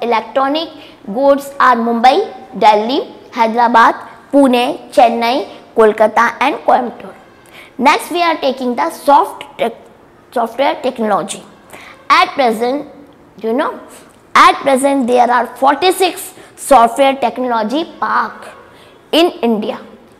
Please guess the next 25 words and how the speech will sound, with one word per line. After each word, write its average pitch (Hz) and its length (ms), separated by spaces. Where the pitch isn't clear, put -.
in 277 220
which 294 380
thirty 294 480
percent 269 540
where 247 260
the 233 180
women's 294 600
are 214 320
employed. 208 420
The 247 100
fast 294 480
growing 285 340
B 247 220
P 277 140
O 277 100
sector, 240 640
business 294 540
process 247 460
outsourcing, 240 840
it 285 140
is 339 160
a 349 140
major 254 680
foreign 262 560
exchange 254 580